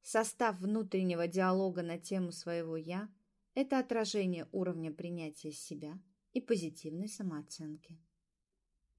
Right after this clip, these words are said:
Если ты видишь, что твои мысли про себя самого больше негативные, чем позитивные, значит, необходимо изменить ситуацию. Для этого нужна работа с внутренним диалогом.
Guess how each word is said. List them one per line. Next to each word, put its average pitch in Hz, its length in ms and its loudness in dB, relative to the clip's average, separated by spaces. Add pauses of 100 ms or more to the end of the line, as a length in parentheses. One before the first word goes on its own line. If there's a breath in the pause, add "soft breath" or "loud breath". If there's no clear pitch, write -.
(840)
Если 233 420 6
ты 254 180 6
видишь, 185 360 2
что - 240 -2
твои 214 240 2
мысли 190 340 0
про 180 180 -2
себя 190 380 -2
самого 202 480 -2
больше 180 460 -2
негативные, 180 800 -2
чем 151 260 -4
позитивные, 160 840 -6 (800)
значит, 208 480 0
необходимо 202 680 2
изменить 175 420 0
ситуацию. 180 800 -8 (1500)
Для 214 240 8
этого 196 240 6
нужна 190 340 4
работа 185 400 4
с - 140 -6
внутренним 185 580 2
диалогом. 185 640 -2